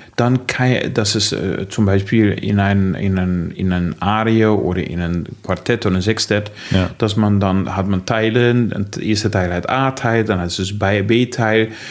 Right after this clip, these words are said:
Speaker 1: dann geht es C-Teil und dann kommt nochmal wieder das A-Teil zurück.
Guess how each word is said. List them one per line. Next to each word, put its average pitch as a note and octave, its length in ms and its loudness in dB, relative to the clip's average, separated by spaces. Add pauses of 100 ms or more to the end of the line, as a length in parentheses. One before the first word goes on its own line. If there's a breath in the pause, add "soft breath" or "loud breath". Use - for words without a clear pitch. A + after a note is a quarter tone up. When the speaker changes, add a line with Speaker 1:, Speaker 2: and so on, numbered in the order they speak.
(140)
Speaker 1:
dann G2 140 -4
geht F#2+ 180 -2
es - 160 -10
C-Teil C3+ 680 2
und G#2 180 -4
dann G2 120 0
kommt G#2 200 0
nochmal F#2+ 340 2
wieder G2 320 2
das G2 220 0
A-Teil G2 560 -2
zurück. - 440 -6